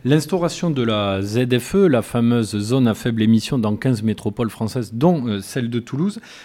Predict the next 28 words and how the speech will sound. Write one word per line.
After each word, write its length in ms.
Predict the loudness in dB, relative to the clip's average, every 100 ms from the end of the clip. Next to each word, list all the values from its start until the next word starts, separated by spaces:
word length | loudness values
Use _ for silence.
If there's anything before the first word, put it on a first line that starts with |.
| -8
euh, 120 | -8 -6
va-t-elle 480 | -6 -4 -4 -4 -4
jouer 220 | -2 0
le 100 | 0
rôle 260 | -2 -4 -4
d'accélérateur 800 | -4 -4 -4 -4 -2 -2 -4 -6
pour 140 | -6
vous ? 80 | -6
Parce 180 | -8 -8
qu'on, 140 | -8
on 120 | -6
sait 200 | -6 -6
qu'il 120 | -6 -4
y 20 |
a 40 |
des 120 | -2
gens 180 | -2 -4
qui, 160 | -4 -4
avec 240 | -2 -4
leur 140 | -6 -4
voiture, 320 | -4 -4 -4
ne 100 | -4
pourront 360 | -4 -2 -2
plus 200 | -2 -6
pénétrer 460 | -2 0 0 0 -2
dans 140 | -2
ces 240 | -2 -4 -4
agglomérations. 600 | 0 0 0 -2 -6